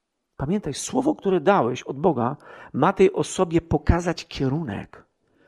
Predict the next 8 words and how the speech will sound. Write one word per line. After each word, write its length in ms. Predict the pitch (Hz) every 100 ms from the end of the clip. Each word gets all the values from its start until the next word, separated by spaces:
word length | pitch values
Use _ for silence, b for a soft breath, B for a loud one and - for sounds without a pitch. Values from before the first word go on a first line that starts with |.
| _ -
Albo 240 | 143 170
ma 240 | 156 139
być 200 | 117 113
zachętą, 560 | 110 113 165 165 160 156
albo 240 | 143 131
wzmocnieniem, 640 | 123 123 117 - 151 151 151
albo 240 | 139 127
pociechą. 600 | 139 - - 143 135 139